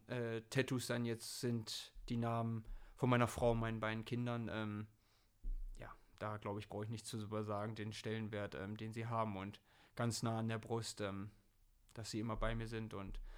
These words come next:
mich beschützen sollen und ja, beschütze mich, hab ich auch noch von meinem Großvater, der vor einigen Jahren, äh, verstorben ist, ähm, weil ich einfach denke,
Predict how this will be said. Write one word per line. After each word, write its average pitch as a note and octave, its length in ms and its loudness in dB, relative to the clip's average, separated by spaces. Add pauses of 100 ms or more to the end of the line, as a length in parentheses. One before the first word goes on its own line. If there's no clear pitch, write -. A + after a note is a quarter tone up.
(220)
mich A#2 120 -4
beschützen B2+ 480 2
sollen A2+ 300 2
und G#2 480 -4
ja, A2 240 -2
beschütze A#2 800 0
mich, C3 260 0
hab A#2 100 0
ich A2+ 120 -4
auch A2+ 140 -2
noch A2+ 140 -2
von A2+ 180 -2
meinem A2 420 0 (160)
Großvater, A#2+ 500 0
der G#2+ 180 0
vor - 180 -6
einigen A#2 260 -2
Jahren, A2+ 320 0 (720)
äh, C3 180 6
verstorben B2 640 6
ist, A2+ 400 -2
ähm, G#2+ 260 -2 (520)
weil A#2+ 260 0
ich A2+ 120 -2
einfach A2+ 260 -2
denke, A#2 440 0